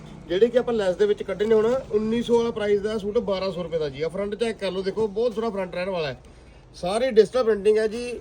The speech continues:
ਔਰ ਐਮਬ੍ਰੋਇਡਰੀ ਕੀਤੀ ਹੋਈ ਹੈ। ਇਹਦੀ ਬੈਕ ਹੈ ਜਿਹੜੀ ਉਹ ਪਲੇਨ ਆਊਗੀ ਦੇਖੋ, ਫਰੰਟ ਦੇ ਉੱਪਰ ਸਾਰਾ ਡਿਜ਼ਾਈਨ ਦਾ ਹੈ, ਬੈਕ ਸਾਰੀ ਇਹਦੀ ਪਲੇਨ ਆਊਗੀ ਜੀ, ਬਾਟਮ ਇਹਦੀ ਪਲੇਨ ਆ ਗਈ ਦੇਖੋ ਜੀ, ਬਹੁਤ ਹੀ ਸੋਹਣੀ ਡਿਜ਼ਾਈਨਿੰਗ ਹੈ, ਸਿਰਫ ਬਾਰਾਂ ਸੌ ਪ੍ਰਾਈਸ ਦੇ ਵਿੱਚ ਹੈ। ਦੁਪੱਟਾ ਪਿਓਰ ਦਾ ਪ੍ਰਿੰਟ ਹੈ ਜੀ,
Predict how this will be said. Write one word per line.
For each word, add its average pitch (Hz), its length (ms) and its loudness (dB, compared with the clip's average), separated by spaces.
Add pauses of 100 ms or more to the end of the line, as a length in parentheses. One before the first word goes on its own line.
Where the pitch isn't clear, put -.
(160)
ਔਰ 214 200 0 (280)
ਐਮਬ੍ਰੋਇਡਰੀ 190 520 2
ਕੀਤੀ 208 240 -6
ਹੋਈ 226 160 2
ਹੈ। 240 240 2 (320)
ਇਹਦੀ 208 260 -2
ਬੈਕ 196 340 0
ਹੈ 226 40 2
ਜਿਹੜੀ 226 180 0
ਉਹ 269 80 4
ਪਲੇਨ 190 320 2
ਆਊਗੀ 160 220 2
ਦੇਖੋ, 143 320 -6 (360)
ਫਰੰਟ 185 340 -2
ਦੇ 233 80 4
ਉੱਪਰ 240 200 2
ਸਾਰਾ 226 180 -2
ਡਿਜ਼ਾਈਨ 202 340 2
ਦਾ 220 80 0
ਹੈ, 233 140 0
ਬੈਕ 196 400 0
ਸਾਰੀ 214 260 -4
ਇਹਦੀ 233 140 -4
ਪਲੇਨ 190 300 -6
ਆਊਗੀ 208 280 -4
ਜੀ, 233 240 -8 (500)
ਬਾਟਮ 175 380 0
ਇਹਦੀ 220 140 2
ਪਲੇਨ 208 280 0
ਆ 208 80 0
ਗਈ 208 80 -2
ਦੇਖੋ 208 220 0
ਜੀ, 208 100 -4
ਬਹੁਤ 226 280 2
ਹੀ 262 100 -10
ਸੋਹਣੀ 247 240 2
ਡਿਜ਼ਾਈਨਿੰਗ 220 340 0
ਹੈ, 208 120 0
ਸਿਰਫ 247 240 -4
ਬਾਰਾਂ 202 320 -2
ਸੌ 220 100 0
ਪ੍ਰਾਈਸ 196 240 0
ਦੇ 196 80 2
ਵਿੱਚ 202 200 0
ਹੈ। 220 100 -4
ਦੁਪੱਟਾ 196 420 -4
ਪਿਓਰ 214 300 2
ਦਾ 233 100 -2
ਪ੍ਰਿੰਟ 170 260 -6
ਹੈ 147 80 0
ਜੀ, 127 140 -8